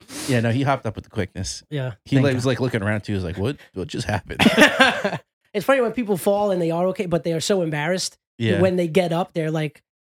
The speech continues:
Speaker 2: you know, you always gotta look around, see
Speaker 1: Yeah.
Speaker 2: who's, it's like, you're on T V, dude. Everybody saw.
Speaker 3: Yo,
Speaker 1: Yeah.
Speaker 3: that
Speaker 2: <laughs> But
Speaker 1: It's like
Speaker 2: it's
Speaker 1: when you let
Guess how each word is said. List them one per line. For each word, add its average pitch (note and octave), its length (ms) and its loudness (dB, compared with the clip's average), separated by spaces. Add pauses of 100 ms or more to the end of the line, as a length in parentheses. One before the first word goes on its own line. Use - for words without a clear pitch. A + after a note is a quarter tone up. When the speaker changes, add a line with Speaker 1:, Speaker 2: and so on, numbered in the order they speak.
(400)
Speaker 2:
you E3 220 0
know, D3 60 -6
you D#3 40 -2
always G3 180 2
gotta G#3 160 4
look G#3 160 0
around, F#3 520 2
see A2+ 100 4
Speaker 1:
Yeah. F#3 80 4
Speaker 2:
who's, G2+ 140 2
it's - 100 -4
like, F#3+ 240 0
you're G3+ 180 2
on G3+ 120 0
T F3+ 180 -2
V, F#3+ 140 2
dude. D#3 280 -4
Everybody D#3 360 0
saw. C#3 260 0
Speaker 3:
Yo, D#3 160 6
Speaker 1:
Yeah. G#2+ 60 4
Speaker 3:
that C4+ 240 6
Speaker 2:
<laughs> - 0 -
But D#4+ 140 2
Speaker 1:
It's - 100 4
like D#3 60 6
Speaker 2:
it's C3+ 60 2
Speaker 1:
when C#3+ 100 2
you C#3 60 4
let C3 140 2